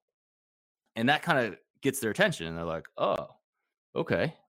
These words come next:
Uh, well, fifty dollars sounds good," but then I'd have to, like, sum all these numbers up to a hundred, and then, and then I ask them, uh,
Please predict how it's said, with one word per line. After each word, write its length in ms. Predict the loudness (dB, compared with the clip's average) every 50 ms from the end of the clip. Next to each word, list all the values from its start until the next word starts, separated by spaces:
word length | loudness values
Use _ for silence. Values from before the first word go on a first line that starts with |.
| _ _
Uh, 400 | -2 0 2 2 2 2 2 2 4
well, 180 | 4 4 4
fifty 260 | 4 2 0 0 2 4
dollars 260 | 4 4 4 4 2
sounds 240 | 0 -2 -2 -2 -2
good," 260 | -2 -2 -2 -2 -2
but 180 | -6 -6 -2
then 120 | -2 0 2
I'd 120 | 2 2 2
have 180 | 0 0 0
to, 80 | 0 0
like, 220 | 0 0 0 -2
sum 220 | -2 -2 -2 0 0
all 100 | 0 0
these 180 | -2 -2 -4
numbers 300 | -6 -6 -6 -6 -8 -8
up 140 | -10 -10 -10
to 80 | -6 0
a 40 |
hundred, 320 | 2 2 4 4 4 4 2
and 100 | 2 -2
then, 120 | -4 -8 -10 -10 -10 -10 -12 -12 -16 -18 -20 -10 _
and 140 | 4 6 6
then 100 | 8 8
I 140 | 8 6 6
ask 240 | 4 4 2 2 2
them, 260 | 2 2 0 0 -4 _ _ _ _ _ _ _ _ _ _ _ _ _ _ _ _ -8 -2 0
uh, 300 | 2 2 2 0 -2